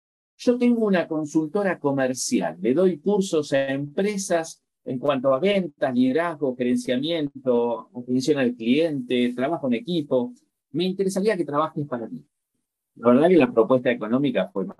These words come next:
que interesante, y en el dos mil nueve me paso de, de consultor. Empecé a dar cursos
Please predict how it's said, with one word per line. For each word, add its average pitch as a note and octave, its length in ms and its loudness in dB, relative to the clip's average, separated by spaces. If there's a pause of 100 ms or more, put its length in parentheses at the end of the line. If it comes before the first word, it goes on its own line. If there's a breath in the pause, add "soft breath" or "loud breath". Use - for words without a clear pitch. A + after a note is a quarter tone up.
(160)
que G2+ 60 -6
interesante, A2 1040 0
y F#2+ 260 2
en F#2 80 0
el F#2+ 180 -2
dos - 200 -14
mil F#3 280 6
nueve D3 680 4 (300)
me A#2 240 2
paso C#3+ 600 -2 (240)
de, G2 680 0
de G2+ 140 -4
consultor. B2 720 0 (560)
Empecé - 340 -8
a B2 40 2
dar B2 240 0
cursos C3+ 840 0